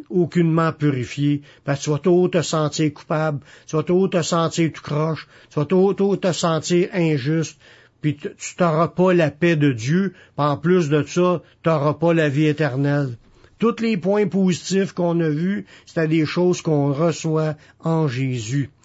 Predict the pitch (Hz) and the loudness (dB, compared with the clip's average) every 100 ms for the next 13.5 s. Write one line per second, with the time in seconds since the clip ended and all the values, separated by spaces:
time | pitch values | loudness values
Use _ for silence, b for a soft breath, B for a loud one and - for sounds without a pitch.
0 | B B B B 151 156 151 160 175 180 | B B B B 0 2 4 4 4 4
1 | 170 165 160 170 196 185 160 147 165 156 | 4 4 4 4 2 0 0 0 2 2
2 | 151 151 160 175 170 b b b 131 160 | 4 4 2 0 -4 b b b -2 0
3 | 151 165 151 - 165 180 160 - - 160 | 2 2 2 2 0 0 -2 -10 -2 2
4 | 147 143 143 151 156 151 b b 147 143 | 4 4 2 2 -2 -6 b b -4 -2
5 | 143 131 127 127 127 120 104 87 _ _ | -2 -2 -2 -2 -2 -4 -6 -12 _ _
6 | _ _ _ _ _ _ _ _ _ _ | _ _ _ _ _ _ _ _ _ _
7 | B B B B B B - 139 123 165 | B B B B B B -4 -4 -2 0
8 | 160 180 160 165 156 131 156 156 143 117 | 2 2 2 0 2 2 2 2 0 -2
9 | - 165 160 147 _ b b _ - 156 | -4 -2 -2 -6 _ b b _ -2 2
10 | 226 208 190 185 175 196 175 208 180 180 | 2 4 2 4 4 4 4 2 4 4
11 | 160 151 151 151 160 190 190 _ _ 135 | 4 4 2 2 2 0 -6 _ _ -4
12 | 135 139 156 160 147 139 147 147 - 180 | 0 0 0 0 0 -2 0 0 -2 -2
13 | 170 147 143 170 160 | 0 2 2 0 -2